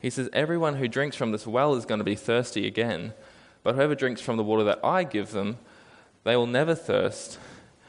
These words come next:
and they will become a spring of living water welling up to eternal life." He's saying to the woman, "You keep coming to this well because you continue to thirst." Her thirst is never satisfied.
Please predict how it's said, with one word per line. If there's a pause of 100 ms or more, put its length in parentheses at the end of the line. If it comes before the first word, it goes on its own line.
(200)
and
they
will (460)
become
a
spring
of
living
water
welling
up
to
eternal
life." (1400)
He's
saying
to
the
woman,
"You
keep
coming
to
this
well
because
you
continue
to
thirst." (840)
Her
thirst
is
never
satisfied.